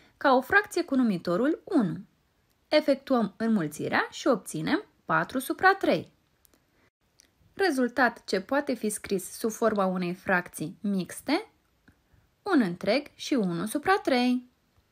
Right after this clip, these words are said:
Pentru calculul puterii unei fracții cu exponent număr natural nenul, ridicăm la puterea n atât numărătorul cât și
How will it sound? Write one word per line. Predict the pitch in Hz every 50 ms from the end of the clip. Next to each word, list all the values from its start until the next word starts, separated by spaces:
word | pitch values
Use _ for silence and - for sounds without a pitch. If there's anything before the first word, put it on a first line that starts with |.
| - - - _ _
Pentru | - 214 214 202 190 - 190
calculul | 190 - 269 403 440 - 403 359 339 302 285 285
puterii | - - 226 220 - 339 427 415 339 262
unei | 226 220 202 190 185
fracții | - - - 247 247 247 - - 202
cu | 190 - 196
exponent | 190 190 - - - 185 180 180 185 180 185
număr | 185 185 185 180 175 160 160 -
natural | 170 170 170 170 185 - - 160 165 160 160 - -
nenul, | 175 175 190 277 392 359 254 196 180 180 202 262 320 - _ _ - - - _ _
ridicăm | - 233 247 220 262 277 - - 494 466
la | 359 254 247
puterea | - 240 226 - 247 220 202 196 - -
n | 214 208 247 294 339 - _
atât | - - 220 226 - - 453 440 392
numărătorul | 311 240 214 196 190 185 175 - - 208 240 285 294 302 320 -
cât | - 226 -
și | - - 294